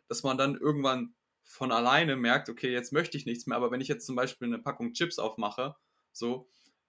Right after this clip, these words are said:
dann ist es wirklich schwierig zu sagen, "Bin ich jetzt satt oder bin ich nicht satt oder warum esse ich jetzt noch weiter?"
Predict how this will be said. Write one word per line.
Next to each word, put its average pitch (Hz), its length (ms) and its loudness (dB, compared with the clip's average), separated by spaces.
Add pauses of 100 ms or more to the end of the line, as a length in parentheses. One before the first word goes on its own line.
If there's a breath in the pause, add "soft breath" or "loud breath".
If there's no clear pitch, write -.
(160)
dann 117 420 2 (760)
ist 131 160 -4
es - 380 -6 (580)
wirklich 143 380 -2
schwierig 180 440 0
zu 151 120 -6
sagen, 156 480 6
"Bin 151 160 4
ich 160 140 0
jetzt 120 280 2
satt 117 540 2 (1000)
oder 139 240 6
bin 131 160 0
ich 120 140 -2
nicht 160 260 0
satt 202 340 2
oder 127 460 2
warum 139 420 6
esse 123 220 0
ich 120 80 -4
jetzt 113 200 0
noch 110 160 -8
weiter?" 110 440 0